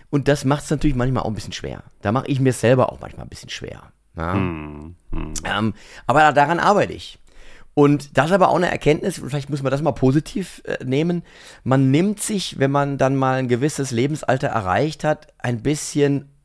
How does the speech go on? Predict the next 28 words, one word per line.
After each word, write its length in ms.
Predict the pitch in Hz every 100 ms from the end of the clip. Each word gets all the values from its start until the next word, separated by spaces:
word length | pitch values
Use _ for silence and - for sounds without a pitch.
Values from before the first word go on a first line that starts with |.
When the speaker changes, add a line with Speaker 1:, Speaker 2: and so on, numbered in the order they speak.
| _
Speaker 1:
objektiver 840 | 135 151 208 185 - - 110 107 92
wahr. 360 | 80 92 156 180 _ _ _ _ _ _ _ _ _ _ _ _
Also 180 | - 107
nicht, 160 | 143 160
dass 120 | 110
man 100 | 110
sich 140 | 101
jetzt 140 | 117 -
komplett 460 | 107 - 147 - - - - - -
selbst, 380 | - 135 139 -
äh, 140 | 120 113
äh, 240 | 101 98
anguckt 400 | - 135 156 139
auf 120 | 104 107
so 100 | 113
einem, 180 | 101
so 80 | 92
einem 220 | 98 95 85
Whiteboard 500 | 117 139 147 143 131
und 80 |
sagt, 220 | 107 113 -
„So 60 |
und 60 | 120
so 80 | 113
bin 160 | 101 143
ich“, 440 | 196 196 - - _ -
ganz 200 | 120 120
objektiv. 420 | - 139 143 160